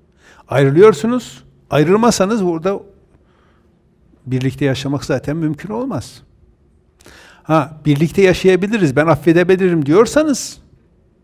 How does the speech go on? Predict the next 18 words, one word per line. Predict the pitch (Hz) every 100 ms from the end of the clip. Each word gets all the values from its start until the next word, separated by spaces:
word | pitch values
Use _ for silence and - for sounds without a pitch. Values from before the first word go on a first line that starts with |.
| _ _ _ _ _ _
o | 151
otuz | 180 143 151 170 190 170 170
beşinci | 160 196 180 208
ayet-i | 170 160 156
kerime, | - 151 151
şey, | 147 165 165 160
şey, | - 147 147
bu | 151 -
Nisa | 170 - 165
suresinin | - 156 147 180
otuz | 147 160
dördüncü | 160 156 170 151
ayet-i | 147 143
kerimesi | - 147 151 143 -
buna | 160
müsaade | 170 - 175 165 202
de |
ediyor. | 277 285 180